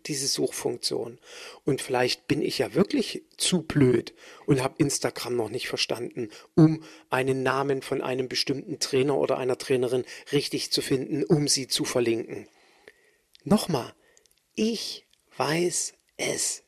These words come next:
nicht, wie es funktioniert. Und möglicherweise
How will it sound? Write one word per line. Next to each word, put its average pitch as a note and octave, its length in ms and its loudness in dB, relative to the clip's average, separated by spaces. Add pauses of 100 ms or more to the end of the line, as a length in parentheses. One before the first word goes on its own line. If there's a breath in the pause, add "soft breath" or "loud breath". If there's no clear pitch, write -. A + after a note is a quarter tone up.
(160)
nicht, - 500 -4 (180)
wie E3 380 -4 (220)
es D3+ 340 0 (200)
funktioniert. D#3 800 4 (1040 loud breath)
Und D3 200 6
möglicherweise D3+ 880 4